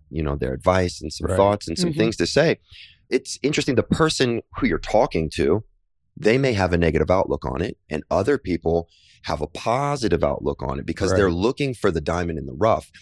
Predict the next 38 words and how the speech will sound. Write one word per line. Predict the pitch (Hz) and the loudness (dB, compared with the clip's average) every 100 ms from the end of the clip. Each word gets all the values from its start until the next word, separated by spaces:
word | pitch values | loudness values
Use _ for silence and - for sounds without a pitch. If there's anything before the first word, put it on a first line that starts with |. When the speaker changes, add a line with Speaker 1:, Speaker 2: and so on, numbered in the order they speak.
| - _ - | -20 _ 0
Speaker 1:
And, | 151 | 0
Speaker 2:
Mm-hmm. | 87 | 2
Speaker 1:
and | 123 | 2
that's | 139 165 | 2 0
kind | - 123 117 | 0 2 2
of | 87 - | -2 0
who | 113 | 2
I | 80 | 4
am. | 85 117 73 64 - _ - - - | 2 0 -2 -6 -16 _ -20 -20 -4
So, | - 120 | 4 6
you | 107 101 | 6 4
know, | 117 110 | 4 4
when | 110 113 | 4 2
you | |
say, | 107 120 95 | 2 4 4
"Hey, | 120 131 80 | 4 4 2
this | 87 - | 0 -4
has | 101 | -4
been | 92 87 | -2 0
a | |
challenging | - 120 107 104 90 87 | 2 2 4 2 2 2
year," | 135 110 | 2 2
you're | 82 123 - | 0 -2 0
absolutely | 98 123 - - 90 135 80 | 0 0 0 2 4 4 2
right. | 78 98 135 | 2 2 2
It | - | 0
has | 85 131 175 | 0 -2 -2
been | 85 | -6
challenging. | 73 78 67 62 67 60 - - - - - | -2 0 -2 -4 -6 -8 -12 -20 -20 -8 -2
But | 104 | 2
this | 143 147 | 2 0
has | 131 | -2
probably | 110 117 101 92 | 4 4 4 2
been | 90 85 85 | 2 2 -2
one | 80 90 104 120 - | 0 2 2 2 0
of | 87 82 | 0 0
the | 85 85 87 - | 0 0 0 -2
most | 82 90 92 101 110 113 - - | -4 0 4 6 6 4 0 -8